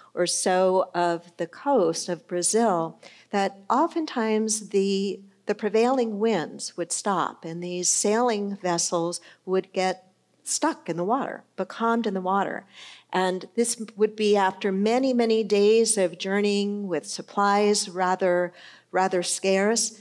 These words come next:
And it was not at all uncommon for these ships to kind of be stuck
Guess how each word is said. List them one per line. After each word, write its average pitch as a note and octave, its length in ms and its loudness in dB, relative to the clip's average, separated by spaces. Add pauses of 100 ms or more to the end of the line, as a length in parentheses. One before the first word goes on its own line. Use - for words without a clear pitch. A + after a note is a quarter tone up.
(200)
And G3+ 140 2
it G#3 60 4
was G#3+ 200 2
not B3+ 220 2
at C4 160 2
all A#3 200 4
uncommon A3+ 600 -2
for F3+ 180 -4
these F#3+ 220 -4
ships A3 320 -2
to G#3+ 60 -12
kind A3+ 220 -4
of G#3+ 80 0
be D#3 120 -2
stuck - 720 -6